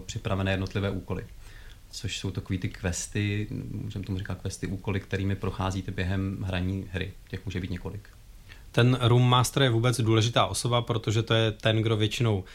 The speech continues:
Speaker 2: přijde otevřít nebo vpustí hráče do nějakého předsálí, eh, podá jak legendu, tak, eh, tu praktickou stránku věci. Takže je to to první, s čím se hráči setkají.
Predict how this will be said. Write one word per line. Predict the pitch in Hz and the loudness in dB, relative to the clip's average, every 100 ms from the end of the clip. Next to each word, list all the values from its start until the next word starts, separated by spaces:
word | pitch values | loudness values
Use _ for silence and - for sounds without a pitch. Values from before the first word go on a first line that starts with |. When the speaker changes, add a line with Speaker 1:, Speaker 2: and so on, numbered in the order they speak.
| - - | -18 -6
Speaker 2:
přijde | - 117 | 0 2
otevřít | 104 104 113 127 117 | 2 2 2 4 0
nebo | 131 110 110 | 0 0 -2
vpustí | - 113 - 117 | -2 -4 0 2
hráče | 117 110 - | 4 4 2
do | 113 | 0
nějakého | 113 107 - 117 | 2 0 2 0
předsálí, | 113 - 104 - 110 113 113 117 117 | 0 -2 -2 2 4 4 2 -2 -4
eh, | 117 107 - | -6 -8 -6
podá | 113 110 110 | -2 2 4
jak | 110 110 - | 4 0 0
legendu, | 104 98 110 110 113 113 120 - | -2 2 2 2 2 0 -4 -4
tak, | 110 104 - - 107 | -4 -4 -6 -6 -6
eh, | - - - | -6 -18 -6
tu | 117 | -4
praktickou | - 98 - 110 - 120 110 110 | -2 -6 -4 -6 -2 -2 -2 -4
stránku | - 107 104 113 | -2 0 0 0
věci. | 110 104 - 110 - - | 0 0 -2 -4 -4 -14
Takže | - 107 117 | -4 0 2
je | |
to | 110 117 117 - | 2 0 -2 -2
to | 127 | -2
první, | - 117 110 113 113 | 2 0 2 0 -4
s | - | -10
čím | - 117 107 | -6 -2 -2
se | - 107 113 | 0 -2 -2
hráči | 104 98 - 101 | -2 -2 -2 -6
setkají. | 92 - - 78 | -6 -10 -10 -14